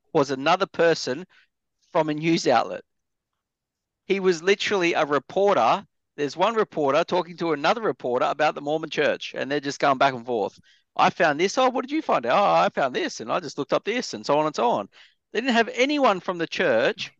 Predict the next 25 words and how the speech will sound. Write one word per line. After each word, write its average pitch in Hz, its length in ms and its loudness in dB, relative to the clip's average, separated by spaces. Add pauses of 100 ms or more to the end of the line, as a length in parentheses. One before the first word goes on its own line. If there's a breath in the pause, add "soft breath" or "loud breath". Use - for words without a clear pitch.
(100)
or - 160 -6
anyone 220 420 0
that 170 140 0
could 131 180 -6
back 165 260 -2
up 143 280 2
any 208 320 -4
information. 147 800 -4 (500)
And 190 160 -2
then 214 140 -4
when 214 100 -4
you 196 100 0
see 240 300 -2
the 240 80 -8
guy 165 420 2
on 170 240 -2
the 143 120 0
actual 143 520 -4 (120)
episode, 156 580 0 (260 soft breath)
he's 359 220 4
just 349 200 2
on 381 240 4
Google. 294 600 4 (220 soft breath)
He's 370 180 4
just 320 240 0